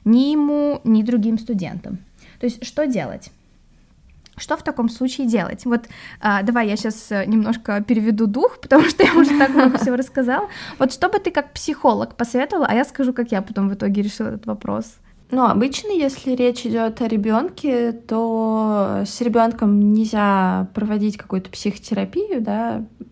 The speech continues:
Speaker 2: Всегда нужно делать это, во-первых, с разрешения родителей, во-вторых, э, желательно рядом с ними. А, ну, в целом, я,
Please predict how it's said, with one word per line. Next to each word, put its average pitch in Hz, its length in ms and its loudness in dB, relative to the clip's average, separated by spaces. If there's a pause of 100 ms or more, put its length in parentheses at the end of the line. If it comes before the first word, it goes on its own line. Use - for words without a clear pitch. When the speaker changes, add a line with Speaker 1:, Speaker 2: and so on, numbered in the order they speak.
(300)
Speaker 2:
Всегда 226 360 -2
нужно 214 640 2
делать 202 440 0
это, 196 180 -4
во-первых, 202 360 -2
с - 120 -12
разрешения 208 720 0
родителей, 214 560 -2
во-вторых, 196 640 -6
э, 190 380 0 (420)
желательно 196 680 0
рядом 185 360 0
с - 180 -10
ними. 226 600 0 (680)
А, 196 840 0
ну, 214 280 2
в 247 220 -6
целом, 339 540 4
я, 220 280 0